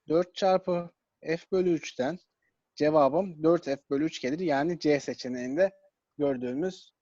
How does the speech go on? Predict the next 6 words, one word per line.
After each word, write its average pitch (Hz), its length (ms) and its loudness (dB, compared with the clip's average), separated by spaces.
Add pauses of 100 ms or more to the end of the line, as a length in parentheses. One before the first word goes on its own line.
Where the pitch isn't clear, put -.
gibi. 113 200 -8 (2750)
Yedinci 165 440 -2
soru. 160 360 -6 (1400)
Elektrik 160 520 -2
yükleri 135 280 -2
sırasıyla 139 640 0